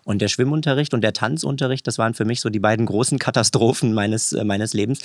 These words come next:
die tatsächlich auch sehr viel mit meinem Selbstbewusstsein damals, äh, gemacht haben, und zwar in die <laughs> falsche Richtung, ähm, weil ich eben beim Schwimmunterricht, um jetzt ein Beispiel herauszupicken, einfach oft nur dabei stand, äh, statt,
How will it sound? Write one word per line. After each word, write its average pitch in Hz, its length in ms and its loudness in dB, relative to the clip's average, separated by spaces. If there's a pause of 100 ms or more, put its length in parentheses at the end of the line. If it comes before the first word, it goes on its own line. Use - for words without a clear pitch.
(380)
die 131 60 0
tatsächlich 151 520 0
auch 143 80 0
sehr 151 140 0
viel 156 140 0
mit 135 120 0
meinem 120 200 2
Selbstbewusstsein 90 640 -2
damals, 87 380 -4
äh, - 160 -8
gemacht 90 360 -2
haben, 123 280 0
und 107 140 -2
zwar 110 240 2
in 107 120 0
die 104 240 0
<laughs> 65 40 -4
falsche 117 400 0
Richtung, 117 380 2 (480)
ähm, 117 540 4
weil 104 200 2
ich 120 160 -4
eben 123 160 0
beim 110 140 2
Schwimmunterricht, 127 640 -2
um 117 100 -2
jetzt 113 180 -6 (160)
ein 104 160 -2
Beispiel 113 300 0
herauszupicken, 117 720 -2 (300)
einfach 107 320 0
oft - 200 -2
nur 120 160 2
dabei 95 320 0
stand, 120 480 -4
äh, 127 220 -2
statt, 120 200 -4